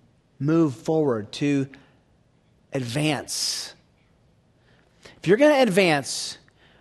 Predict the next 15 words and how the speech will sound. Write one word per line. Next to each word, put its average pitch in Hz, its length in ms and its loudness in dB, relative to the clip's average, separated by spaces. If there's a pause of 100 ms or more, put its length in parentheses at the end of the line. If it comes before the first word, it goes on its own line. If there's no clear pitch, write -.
(140)
I 139 60 2
love 190 560 2
that 143 160 2
video. 139 240 2
By 202 180 0
the 165 80 0
way, 143 80 2
the 147 80 -2
guys 240 240 0
who 190 80 -6
put 190 140 -4
that 165 140 2
video 170 320 0
together, 156 380 0 (1160)
wow. 160 880 4